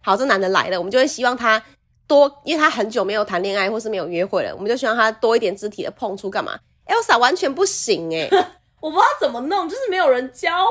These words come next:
Speaker 2: 我。
Speaker 1: 不要教，这是一个顺其自然，你跟你前男友是不是顺其自然发生的？
Speaker 2: 不是，因为我已经太久没交男友，我真的是真正的上个男友是，是十年前欸。当然这十年中间
Speaker 1: 哪有十年前？
Speaker 2: 没有，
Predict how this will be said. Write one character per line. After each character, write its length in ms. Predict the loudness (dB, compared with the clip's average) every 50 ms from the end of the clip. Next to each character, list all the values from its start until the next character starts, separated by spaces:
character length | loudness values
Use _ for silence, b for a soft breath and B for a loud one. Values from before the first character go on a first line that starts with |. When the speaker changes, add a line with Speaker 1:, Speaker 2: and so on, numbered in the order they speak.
| 0 -2 0
Speaker 2:
我。 280 | 2 2 2 2 -2 -2
Speaker 1:
不 140 | -2 -4
要 0 |
教， 80 | -4 -6 -6 -4 0
这 840 | 2 4 4 2 0 -2 2 6 6 6 6 2 -2 -6 -6 -4 -2
是 40 | 0
一 40 | 0
个 40 | 0
顺 260 | 2 2 2 2 2
其 100 | 0 -2
自 140 | -4 -2 0
然， 180 | 0 2 2 0
你 60 | -2
跟 100 | -2 -4
你 80 | -4 -4
前 140 | -4 -2
男 100 | -2 0
友 100 | 0 0
是 140 | -2 -2 -6
不 60 | -8
是 40 | -4
顺 140 | -4 -2 -2
其 100 | -2 -4
自 120 | -4 -2
然 100 | -2 0 0 0
发 80 | 0 0
生 80 | 2
的？ 20 | 4
Speaker 2:
不 60 | 2
是， 60 | 2
因 60 | 2
为 40 | 0
我 60 | -4
已 20 | -8
经 20 |
太 140 | -8 -8 -8
久 80 | -6
没 140 | -6 -6 -6
交 180 | -6 -6 -6 -6
男 180 | -6 -6 -6
友， 160 | -4 -4 -4 -2
我 100 | -4 -6
真 120 | -8 -8
的 120 | -10 -12 -12
是 200 | -12 -14 -18 -20 _ _ _ _ -20 -20 -20 -20 -20 -18 -8
真 160 | -6 -6 -6
正 160 | -4 -6 -4
的 120 | -4 -6 -6
上 240 | -4 -6 -6 -4 -4
个 80 | -6
男 200 | -6 -6 -8 -6
友 160 | -4 -6 -6
是， 240 | -6 -8 -10 -10 -10 -12 _ _ _ _ _
是 260 | -20 -18 -10 -4 -4 -4
十 300 | -2 -4 -6 -4 -2 -2
年 240 | 0 0 0 -2 -2
前 300 | -4 -4 -2 -2 -2 -2
欸。 240 | -4 -6 -8 -10 -12 -18 _ _ _
当 100 | -2 0
然 120 | 0 0 0
这 100 | -2 -6
十 160 | -6 -6 -4
年 220 | -2 -2 -2 0
中 100 | 2 2
间 80 | 2 2
Speaker 1:
哪 60 | 2
有 40 | 0
十 100 | 0 2 2 4
年 120 | 4 4 2 0 0
前？ 400 | 2 4 4 4 4 2 2 0
Speaker 2:
没 80 | -4 -8
有， 100 | -8